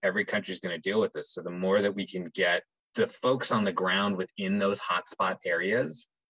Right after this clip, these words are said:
armed with these tactics and strategies, I, th-, I think the more we can get more conformity across, across the different countries with a willingness to get vaccinated or to actually follow through and do it, so that we can,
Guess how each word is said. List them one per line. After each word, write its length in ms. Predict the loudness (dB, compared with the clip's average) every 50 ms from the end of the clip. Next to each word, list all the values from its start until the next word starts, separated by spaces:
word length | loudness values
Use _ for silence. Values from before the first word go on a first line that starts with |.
| _ _ -2
armed 440 | 0 2 2 4 4 4 4 4
with 180 | 2 0 0 -2 -2 -2
these 340 | -2 0 0 0 -2 -6
tactics 640 | -8 -6 -2 -2 -2 -2 -2 -4 -4 -4 -6 -10 -12
and 100 | -12 -10
strategies, 600 | -8 -2 0 0 2 2 0 0 0 0 2 2
I, 140 | 2 2 0
th-, 140 | 0 -2 -4 -4
I 80 | -2
think 220 | -2 -2 -2 -2 -2
the 60 | -2
more 220 | 0 2 2 2
we 120 | 2 2 0
can 180 | -2 -4 -4 -2
get 240 | 0 0 2 0 -2 -2
more 220 | -2 0 0 0 0
conformity 720 | 0 -4 -8 -8 -8 -4 -2 0 2 2 0 0 0 0
across, 560 | 0 -2 0 0 2 2 0 0 -4 -8 -10 -12 _ _ _ _
across 280 | 0 2 4 4 4 2
the 80 | 2
different 280 | 0 0 0 -2 -2 -2
countries 720 | 0 0 0 0 -2 -4 -6 -6 -8 -12 -16 -18 -18 -20 -20 _ _ _ _ 0
with 100 | 2 2
a 60 | 4
willingness 400 | 4 4 4 4 4 2 2 0
to 100 | -2 -2
get 160 | -2 0 2
vaccinated 540 | 2 2 2 2 0 -2 -2 0 0 2 2
or 120 | 2 0 0
to 140 | -2 -8 -6 -4
actually 280 | -2 -2 -2 -2 -6 -8 -4
follow 220 | 0 2 2 2 2
through 300 | 2 2 4 4 4 2
and 120 | 2 0
do 180 | 2 4 4 4
it, 180 | 4 2 -2
so 100 | -8 -8
that 100 | -6 -6
we 120 | -6 -6 -8
can, 240 | -10 -12 -14 -14